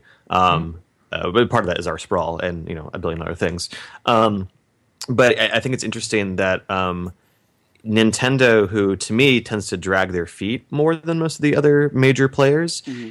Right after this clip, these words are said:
Speaker 1: if they do this on the timeline that we're talking about, which is, like, finding stuff out about this as early, whether or not we're gonna see launch stuff, I don't think we're gonna see any sort of launched hardware, but at least finding out about it early as spring of next year,
Speaker 3: Mm-hmm.
Speaker 1: this is gonna put them ahead of the curve,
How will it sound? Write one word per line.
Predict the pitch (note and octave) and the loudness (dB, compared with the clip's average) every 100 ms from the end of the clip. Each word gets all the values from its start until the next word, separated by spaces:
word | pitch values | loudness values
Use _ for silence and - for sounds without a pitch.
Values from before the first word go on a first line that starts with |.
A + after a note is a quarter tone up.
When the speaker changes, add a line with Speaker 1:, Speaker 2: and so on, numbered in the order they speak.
| - | 0
Speaker 1:
if | B2+ B2+ | 0 4
they | D3 C3 | 4 4
do | A2 D#3+ G3+ | 0 0 2
this | E3+ D3 - | 2 0 0
on | A#2 | 0
the | G#2 | 0
timeline | - A2+ A2+ A2+ G#2 G2 F#2+ F2 | 0 0 2 4 4 2 0 -2
that | F#2+ | -2
we're | F#2 | -2
talking | - F2+ F#2+ | -2 -2 -2
about, | E2+ E2+ | -2 -2
which | E2 - | -4 -6
is, | E2 | -6
like, | F2+ E2+ E2+ _ _ - - _ _ _ | -4 -4 -6 _ _ -16 -16 _ _ _
finding | - D#3+ F3+ | 0 0 0
stuff | D3 A#2 - | 0 -2 0
out | G2+ F#2+ F2+ - | 2 2 0 -8
about | F#2 F2 E2+ | -6 -4 -4
this | F2 F2 | -4 -4
as | E2 F#2 F2+ | -2 -2 -2
early, | F#2 F#2 F2 | 0 0 0
whether | G2 A#2+ | 2 4
or | |
not | G#2+ F2+ - | 4 2 0
we're | F#2+ | -4
gonna | F2+ | -4
see | - | -4
launch | F2 F2+ F2+ | -2 -2 -2
stuff, | E2+ E2+ | -4 0
I | |
don't | G#2+ | 0
think | G#2 | 0
we're | F2+ | -4
gonna | E2+ | -2
see | F2+ | -4
any | E2+ | -4
sort | E2 E2 | -4 -8
of | E2 | -4
launched | F2 D#2+ | -4 -4
hardware, | - F2+ G2 G2+ G#2 - - - | 0 2 4 2 0 -8 -6 2
but | A2 | 4
at | |
least | A2 A2 | 4 2
finding | B2+ A#2+ G#2+ | 0 0 0
out | E2 E2+ | 0 0
about | G2+ G#2+ A2 | 2 2 2
it | A#2+ - | 2 0
early | F#2+ F#2+ F#2 | 0 0 0
as | E2+ | -2
spring | - - F2 G#2 | -6 -4 -2 -2
of | G#2+ G2+ | -2 -2
next | A#2+ C3 - | -2 -2 0
year, | C#3+ D#3 D#3 - | 0 0 -6 -12
Speaker 3:
Mm-hmm. | E3 C#3 C3 - _ _ | -8 -8 -8 -12 _ _
Speaker 1:
this | A#2+ | 2
is | C3 | 4
gonna | E3 | 4
put | - | 4
them | C3+ | 2
ahead | G2 - C3+ | 2 2 2
of | D3+ | 2
the | A2+ | 2
curve, | F2+ G2+ F#2 F2 E2+ - | 0 2 4 2 -2 -12